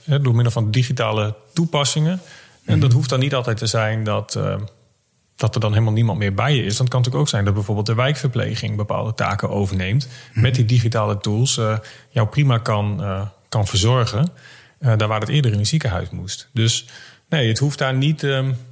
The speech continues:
Speaker 1: eh, zeg maar, die warmte die kan er zeker in blijven.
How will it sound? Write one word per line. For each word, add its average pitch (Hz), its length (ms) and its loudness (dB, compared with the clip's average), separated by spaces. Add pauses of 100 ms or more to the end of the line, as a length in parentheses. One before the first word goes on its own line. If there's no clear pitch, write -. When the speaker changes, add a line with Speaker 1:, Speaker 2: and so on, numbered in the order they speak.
(380)
Speaker 1:
eh, 127 140 2
zeg 123 160 2
maar, 131 100 2
die 123 100 2
warmte 135 300 0
die 120 80 2
kan 123 160 0
er 117 60 2
zeker 127 260 -2
in 143 120 2
blijven. 87 380 -4